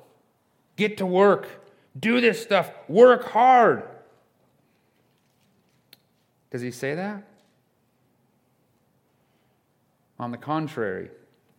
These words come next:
he said, "Come to me, all of you who are weary and burdened, and I will give you rest. Take up my yoke and learn from me, because I am lowly and humble in heart,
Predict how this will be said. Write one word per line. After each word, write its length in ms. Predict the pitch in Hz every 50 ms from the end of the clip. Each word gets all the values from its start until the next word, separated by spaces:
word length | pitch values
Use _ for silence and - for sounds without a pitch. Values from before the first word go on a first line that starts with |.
| _ _ _ _ _ _ _ _ _ _ _ _ _
he 120 | - 131
said, 260 | 123 - 151 131 123
"Come 260 | - - - - 160 160
to 120 | - -
me, 160 | 123 113 107 107
all 240 | 107 117 127 131
of 80 | 127 120
you 220 | 120 117 120 120
who 180 | 110 120 117 113
are 100 | 110 104
weary 640 | 101 98 104 113 120 160 160 117 90 92 87 - - _ _ _ _ _ _ _ _ _ _ _ _ _ _ _ _ _ _ _ _ _ -
and 240 | 113 107 110 110 -
burdened, 600 | 131 131 147 165 160 135 104 90 87 98 - - _ _ _ _ _ _ _ _ _ _ _ _ _ _ _ _ _ _ _ _ _ _ _ _ _ _ _ _ _ _ _ _
and 80 | - 135
I 80 | 165 185
will 100 | 185 165
give 200 | 151 170 151 156
you 100 | 156 139
rest. 640 | 135 151 214 269 247 165 - - - - - - - - _ _ _ _ _ _ _ _ _ _ _ _ _ _ _ _ _ _ _ _ _ _ _
Take 260 | - - 233 240 240
up 200 | 262 277 269 262
my 100 | 240 247
yoke 400 | 247 233 196 202 202 214 214 214
and 180 | 214 185 170 156
learn 220 | 165 190 220 240
from 220 | 226 - 202 170 156
me, 180 | 147 147 170
because 400 | 180 156 175 165 - 190 180 165
I 160 | 185 196 220 226
am 300 | 196 160 147 139 139 143
lowly 440 | 160 175 202 233 254 262 262 247
and 120 | 180 139 127
humble 420 | - - 208 240 254 262 247 214
in 80 | 170 143
heart, 560 | - - 190 202 226 262 285 - - -